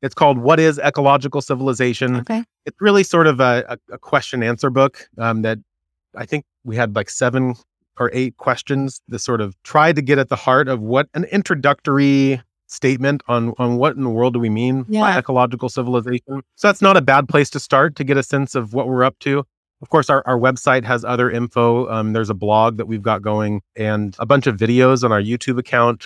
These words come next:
Speaker 1: with interviews and, and webinars and, and special guests where we continuing to, to flesh out this, this concept.
Speaker 2: And a podcast, right?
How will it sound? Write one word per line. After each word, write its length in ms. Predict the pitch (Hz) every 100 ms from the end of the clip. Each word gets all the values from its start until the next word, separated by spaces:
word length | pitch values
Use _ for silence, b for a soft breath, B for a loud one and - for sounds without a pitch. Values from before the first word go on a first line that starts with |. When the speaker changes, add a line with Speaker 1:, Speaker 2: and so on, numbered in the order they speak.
| -
Speaker 1:
with 180 | 110 120
interviews 640 | 156 147 139 135 131 113
and, 180 | 113 113
and 160 | 117 110
webinars 580 | 117 113 110 110 101 101
and, 140 | 104
and 220 | 107 104 -
special 320 | 117 107 110
guests 340 | 104 107 -
where 120 | 113
we 180 | 104 101 - b b
continuing 800 | 143 127 151 147 139 131 120 107 - _
to, 160 | 120 107
to 140 | 107
flesh 280 | - 113 -
out 220 | 113 110
this, 480 | 107 101 - - - _
this 140 | 117 -
concept. 500 | - 151 - 87 254
Speaker 2:
And 80 | 285
a 60 |
podcast, 520 | 277 415 - 185 202
right? 240 | 196 294